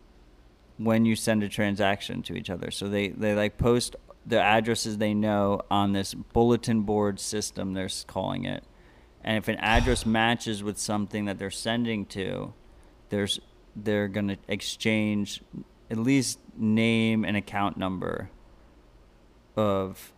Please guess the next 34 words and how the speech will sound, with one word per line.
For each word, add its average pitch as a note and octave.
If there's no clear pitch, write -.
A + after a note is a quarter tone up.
either G2+
the G2
sender G2+
or G2
the G2
recipient, F#2+
depending F#2+
on G2
which G2
side G2
they're G1+
on. -
Um, F#2+
so G#2+
this, A#2+
this B2
could D3
get D3
messy B2+
really A#2
quickly. -
Uh, F#2
we A2
don't A#2+
really B2+
have A2+
any, A2
it's, -
like, A2+
kind A#2+
of A2+
offhand A2
remarks G#2
is, G2